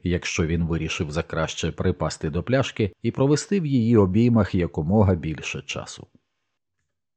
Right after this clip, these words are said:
Гуч запалив сигарету. «Що нам відомо про Фогеля?» «Небагато, сере», відповів я.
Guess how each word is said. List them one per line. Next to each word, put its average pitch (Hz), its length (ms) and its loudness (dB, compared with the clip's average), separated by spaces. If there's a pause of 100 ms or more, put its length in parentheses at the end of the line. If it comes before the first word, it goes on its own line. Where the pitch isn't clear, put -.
(540)
Гуч 131 420 0
запалив 101 540 2
сигарету. - 600 -6 (920)
«Що 202 280 0
нам 170 200 4
відомо 143 400 6
про 120 160 2
Фогеля?» 76 580 -2 (600)
«Небагато, 90 760 0
сере», 69 640 -6
відповів 78 520 -8
я. - 240 -14